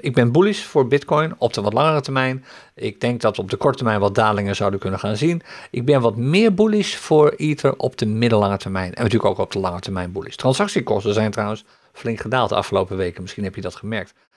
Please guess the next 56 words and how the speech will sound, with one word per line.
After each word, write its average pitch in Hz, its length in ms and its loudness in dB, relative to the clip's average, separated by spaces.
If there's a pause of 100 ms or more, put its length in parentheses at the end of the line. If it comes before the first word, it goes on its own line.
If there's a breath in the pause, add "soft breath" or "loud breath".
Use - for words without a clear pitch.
(140 soft breath)
eh, 104 140 -8
wat 98 200 -6
Ether 120 280 0
betreft. 104 420 -2 (560 soft breath)
Nou, 135 200 2
Keltner 160 300 2
Channels 160 300 4
zijn 135 160 0
de 120 60 4
enige 131 280 4
neutraal 107 340 4
op 98 80 0
dit 104 120 -2
ogenblik. 98 360 0
Dat 113 140 2
is - 80 -10
opgelost, 135 420 4
zo 120 80 0
gaan 107 160 2
we 104 80 2
deze 107 260 4
week 104 180 2
een 101 100 -6
close 139 380 2
hebben 117 280 2
boven 107 420 4 (300 soft breath)
die 92 140 -8
blauwe 90 320 2
band, 90 260 -2
zoals 82 200 -8
ik 87 80 -4
net 90 180 -4
al 90 100 -6
zei. - 180 -6 (100)
De 107 120 -4
dagchart 147 420 2
van 139 120 -4
Ether 143 300 0
nog 135 140 4
eventjes. 127 440 2 (420 loud breath)
Dat 139 240 2
is 107 180 -4
deze. 156 400 4 (260 soft breath)
Daar 131 140 0
is 127 180 -2
alles 156 300 2
bullish. 156 500 2
Eh, 120 240 6
nog 120 220 2
steeds 139 260 6
op 127 80 2
weg 131 180 4
naar 120 160 2
een 123 60 2
nieuwe 131 180 2
piek. - 400 -6